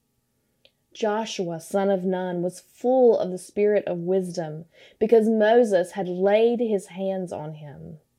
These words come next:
Later, in God's, God's spirit was rested on or in or came over the judges, the great warriors, the leaders of ancient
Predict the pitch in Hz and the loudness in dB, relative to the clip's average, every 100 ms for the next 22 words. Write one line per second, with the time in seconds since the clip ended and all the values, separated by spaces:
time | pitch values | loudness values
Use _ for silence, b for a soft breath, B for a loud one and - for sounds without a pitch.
0 | _ B B B - 233 240 269 214 196 | _ B B B 2 4 6 6 4 2
1 | - 202 190 185 190 185 - _ _ 190 | 2 2 2 0 -2 -6 -16 _ _ -4
2 | 208 196 196 - - 196 190 190 185 190 | -2 0 -2 -4 -2 2 4 2 0 -4
3 | 175 185 202 214 - 185 170 - 170 156 | -2 0 0 -2 -6 -2 -2 -4 -10 -10
4 | 160 165 170 180 170 - b b 226 233 | -12 -10 -4 -4 -4 -10 b b 0 2
5 | 226 196 170 165 B _ - 277 254 - | 2 0 -2 -6 B _ 0 4 6 6
6 | 220 240 202 175 170 190 180 202 240 254 | 6 6 4 0 0 -2 0 2 4 4
7 | 202 196 165 160 208 190 226 233 202 214 | 4 2 2 -2 -2 2 4 4 2 2
8 | 240 247 208 185 180 196 190 196 220 226 | 4 4 4 2 0 2 6 6 4 2
9 | 202 202 - 190 175 - 196 196 180 - | 2 0 -4 -4 -4 -4 -4 -6 -8 -12